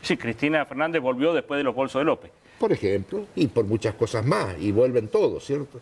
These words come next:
Speaker 1: En cambio,
Speaker 2: Menem
Speaker 1: Alberto
Speaker 2: también
Speaker 1: Fern-,
Speaker 2: volvió.
Speaker 1: Alberto Fernández después de esta denuncia en
Speaker 2: Eso es más riesgoso, ¿viste? Lo de violencia de género me parece que hoy, mm, tiene menos retorno que la corrupción.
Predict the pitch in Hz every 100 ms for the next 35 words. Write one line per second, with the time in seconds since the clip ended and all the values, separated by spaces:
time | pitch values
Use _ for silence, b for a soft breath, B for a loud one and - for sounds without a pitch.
0 | - - 143 156 165 180 143 170 156 160
1 | 202 151 - - _ _ - 139 139 151
2 | 139 151 151 120 - 135 131 131 123 117
3 | 135 - 127 113 107 110 - 135 - 202
4 | 165 151 160 156 117 107 - 110 170 -
5 | 151 120 104 113 165 175 170 135 196 214
6 | 202 180 - 120 - 123 165 165 - 127
7 | 135 190 220 156 - 123 113 - 143 139
8 | 143 233 240 151 151 170 165 151 127 113
9 | - 90 87 - 53